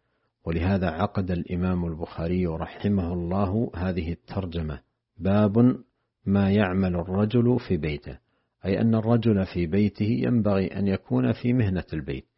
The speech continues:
ويعاون أهله على أمور المنزل ومصالح البيت وحاجياته.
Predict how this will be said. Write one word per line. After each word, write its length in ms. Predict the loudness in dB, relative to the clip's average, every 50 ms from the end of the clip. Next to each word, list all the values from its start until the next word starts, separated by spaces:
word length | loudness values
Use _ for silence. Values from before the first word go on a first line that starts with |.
| _ _ _ _ _ _ _ -2
ويعاون 760 | 0 2 2 2 2 2 4 4 4 4 2 2 0 -2 -4 -4 -4
أهله 500 | -2 -2 0 0 -2 -2 -2 -4 -6 -8
على 220 | -8 -6 -6 -6
أمور 440 | -6 -6 -4 -4 -2 0 0 -2 -2
المنزل 680 | -4 -4 -2 -2 -2 -2 -2 -2 -4 -4 -4 -4 -6
ومصالح 800 | -6 -8 -8 -8 -8 -8 -6 -6 -4 -4 -4 -4 -4 -6 -6 -8
البيت 440 | -8 -6 -4 -2 -2 -2 -2 -4
وحاجياته. 1000 | -4 -2 -2 -4 -4 -4 -4 -4 -4 -4 -4 -4 -4 -4 -4 -6 -6 -10 -14